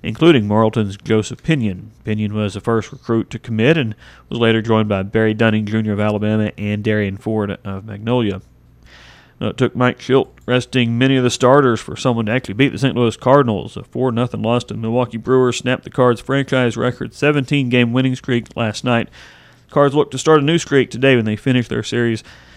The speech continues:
with the Brewers in a twelve fifteen game from Busch Stadium. Pre-game coverage at eleven twenty A M on Motown Radio, ninety-two point five F M and A M eight hundred.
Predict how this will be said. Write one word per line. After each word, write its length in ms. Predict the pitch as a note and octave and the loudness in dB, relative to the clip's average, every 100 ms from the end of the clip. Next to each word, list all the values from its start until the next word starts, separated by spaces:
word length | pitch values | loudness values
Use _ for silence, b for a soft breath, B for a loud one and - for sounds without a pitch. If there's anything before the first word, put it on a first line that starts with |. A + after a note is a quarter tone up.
| B | B
with 120 | - | -2
the 80 | D#3 | 0
Brewers 300 | D3+ D#3+ D#3+ | 2 2 4
in 80 | C#3 | 2
a 80 | B2 | 2
twelve 280 | D3+ D3 C#3+ | 4 4 6
fifteen 400 | C#3+ - D3 C#3+ | 2 2 0 4
game 220 | C3 C3 | 4 4
from 260 | B2+ B2 | 2 0
Busch 240 | A#2+ A#2+ - | 0 -2 -2
Stadium. 500 | - A#2+ A#2+ A#2+ A2+ | -2 0 2 0 -2
Pre-game 420 | - A#2+ A#2 A2+ | -6 -4 -2 -2
coverage 340 | - A#2+ A#2 | 0 0 0
at 140 | G#2+ G2+ | -2 -4
eleven 440 | G#2 A2+ A#2 A2 | -4 -2 -2 -4
twenty 420 | - - C#3 A#2+ - | -8 -4 0 0 0
A 240 | A2+ B2+ | 0 2
M 200 | A#2+ G#2 | 2 0
on 280 | - G2+ G2+ - | -4 -6 -6 -6
Motown 440 | A2 A2 A2+ A2+ | -6 -6 -6 -4
Radio, 340 | A2+ A2+ A2 | -2 0 0
ninety-two 480 | A2+ C#3 C3+ B2 C3+ | 2 2 2 0 -4
point 260 | A#2 A#2+ - | -4 -8 -2
five 240 | A#2+ A2+ | 0 0
F 180 | G#2+ - | 0 -4
M 220 | A2 G2+ - B B B - | -4 -4 -8 B B B -12
and 360 | A2 G#2 G#2+ | -8 -6 -6
A 220 | - A2 G#2 | -6 -6 -6
M 200 | G2+ - - | -10 -14 -12
eight 220 | F#2+ A2+ | -10 -6
hundred. 440 | A#2+ A2 E2+ D2+ | -4 -2 -6 -10